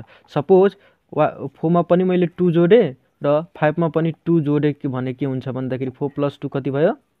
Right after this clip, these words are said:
यो मैले, सरी है, फाइभ is greater than four, होइन? यो त हामीलाई सबैलाई टू भ्यालु थाहा छ नि, फाइभ चाहिँ फोर भन्दा ग्रेटर हो। यदि फाइभ मा पनि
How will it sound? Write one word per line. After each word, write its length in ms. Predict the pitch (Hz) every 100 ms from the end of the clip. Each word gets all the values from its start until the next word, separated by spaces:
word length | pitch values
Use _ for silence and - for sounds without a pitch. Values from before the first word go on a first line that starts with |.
| _ _ _ _ _ _ _ _ _ _ _ _ _ _ _ _ _ _ _ _ _ _ _ -
यो 80 | 147
मैले, 320 | 143 131 104
सरी 280 | 127 143 135
है, 140 | 139 175 - _ _ _ _ _ _ _ _ _ _ _ _ _ _ _
फाइभ 280 | 151 151 151
is 160 | 170 151 135
greater 320 | 139 131 139 131
than 180 | 156
four, 460 | 160 - 127 131 131 120 _ -
होइन? 160 | 175
यो 180 | 175 147
त 80 | 143
हामीलाई 260 | 139 131
सबैलाई 340 | 135 156 170 165 -
टू 100 | 156
भ्यालु 200 | 127 131
थाहा 160 | 147
छ 120 | 143
नि, 80 | 156
फाइभ 260 | 143 143 139
चाहिँ 100 | - 139
फोर 140 | 139
भन्दा 220 | 127 127 131 139
ग्रेटर 220 | 143 147
हो। 140 | 135 - - - -
यदि 160 | 170 208
फाइभ 240 | - 175 180
मा 80 | 202
पनि 160 | 175 196